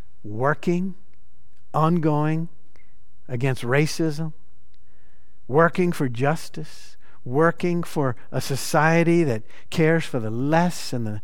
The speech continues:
and the least fortunate, working for wholeness and hope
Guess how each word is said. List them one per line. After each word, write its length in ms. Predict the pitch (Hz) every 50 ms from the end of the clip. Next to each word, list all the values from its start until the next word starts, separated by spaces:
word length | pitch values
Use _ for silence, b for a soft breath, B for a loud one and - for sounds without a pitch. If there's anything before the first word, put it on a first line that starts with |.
| b b b b
and 120 | b 127 120
the 80 | 117
least 280 | 127 147 165 175 - -
fortunate, 640 | - - 170 170 175 170 - 175 165 175 180 180 B B B B B -
working 440 | 143 156 175 185 - - 196 185
for 260 | 170 - - 127 117 b b b b b
wholeness 680 | - - 170 170 175 180 175 175 175 180 180 - - -
and 200 | 131 127 110 107
hope 440 | - - - 160 165 180 180 -